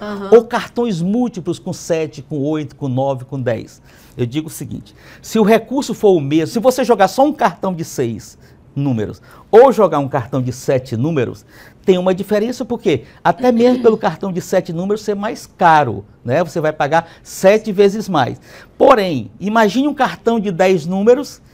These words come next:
Speaker 2: e duzentos e dez cartões de seis números. Não tem diferença nenhuma, a probabilidade é a mesma, porque o investimento que você tá fazendo é o mesmo, as chances serão as mesmas e, em caso de premiação,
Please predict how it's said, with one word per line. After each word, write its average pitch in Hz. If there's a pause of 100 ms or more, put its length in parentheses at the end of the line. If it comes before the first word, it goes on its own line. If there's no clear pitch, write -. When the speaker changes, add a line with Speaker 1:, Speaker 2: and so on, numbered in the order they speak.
(260)
Speaker 2:
e 208
duzentos 247
e 254
dez 226
cartões 220
de 214
seis 190
números. 143 (500)
Não 185
tem 214
diferença 196
nenhuma, 202
a 160
probabilidade 175
é 196
a 190
mesma, 165 (240)
porque 175
o 196
investimento 196
que 208
você 185
tá 180
fazendo 147
é 156
o 147
mesmo, 185 (300)
as 180
chances 233
serão 190
as 156
mesmas 208
e, 226
em 233
caso 220
de 214
premiação, 208